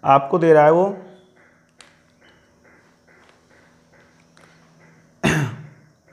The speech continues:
ट्रिपल वेक्टर प्रोडक्ट की बात कर रहा है। क्वेश्चन नंबर सेकंड लिखो, बोल रहा है, "कंसीडर थ्री वेक्टर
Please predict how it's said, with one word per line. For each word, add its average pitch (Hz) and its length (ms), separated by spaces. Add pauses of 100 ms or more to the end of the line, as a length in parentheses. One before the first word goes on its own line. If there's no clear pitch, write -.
(560)
ट्रिपल 175 300
वेक्टर 175 260
प्रोडक्ट 180 400
की 170 80
बात 147 260
कर 135 100
रहा 127 120
है। 120 140 (1000)
क्वेश्चन 170 300
नंबर 165 220
सेकंड 143 400
लिखो, 147 180 (1600)
बोल 151 160
रहा 147 100
है, 143 60
"कंसीडर 180 640 (4000)
थ्री 180 220
वेक्टर 165 480